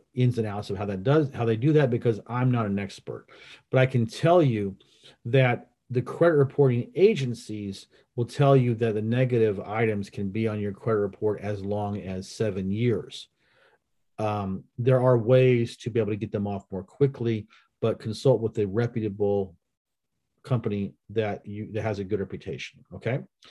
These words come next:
Now, what I would love for you to do is to go down to the, uh, the, uh, comments section, leave me a comment. I would love to hear what you think about, uh, this video,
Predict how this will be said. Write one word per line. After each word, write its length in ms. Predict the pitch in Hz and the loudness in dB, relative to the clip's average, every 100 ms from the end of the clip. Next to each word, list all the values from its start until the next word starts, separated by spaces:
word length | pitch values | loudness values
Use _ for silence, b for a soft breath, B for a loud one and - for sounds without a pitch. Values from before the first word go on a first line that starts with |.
| B B - | B B 0
Now, 140 | 131 | 4
what 80 | 131 | 6
I 20 | |
would 140 | 123 120 | 4 6
love 240 | 160 202 | 6 6
for 80 | 196 | 2
you 60 | |
to 80 | 170 | 0
do 300 | 123 107 123 B B - | -2 -2 -4 B B -12
is 140 | 104 | -10
to 60 | 113 | -2
go 240 | 117 139 | 2 4
down 420 | 131 120 120 123 - | 2 0 0 -2 -4
to 80 | 110 | -8
the, 320 | 107 104 101 | -4 -4 -2
uh, 100 | 98 | -2
the, 300 | 92 95 95 | -4 -6 -6
uh, 200 | 107 101 | -6 -6
comments 520 | - 143 180 233 139 | -4 -2 0 -2 -2
section, 380 | - 92 - 165 | -6 -8 -8 0
leave 160 | 190 208 | 2 4
me 120 | 226 | 2
a 40 | |
comment. 460 | 214 214 254 165 - | 2 -2 -2 -4 -4
I 60 | - | -4
would 200 | 113 113 | -2 0
love 380 | 117 151 190 165 | 4 6 6 4
to 120 | 139 | -2
hear 160 | 120 143 | 0 0
what 120 | 127 | 2
you 80 | 123 | -2
think 200 | 120 113 | -2 -2
about, 320 | 107 107 82 - 107 | -2 -2 -4 -12 -8
uh, 220 | 104 101 | -6 2
this 240 | 123 147 | 2 4
video, 500 | 170 180 190 202 202 | 4 6 8 6 4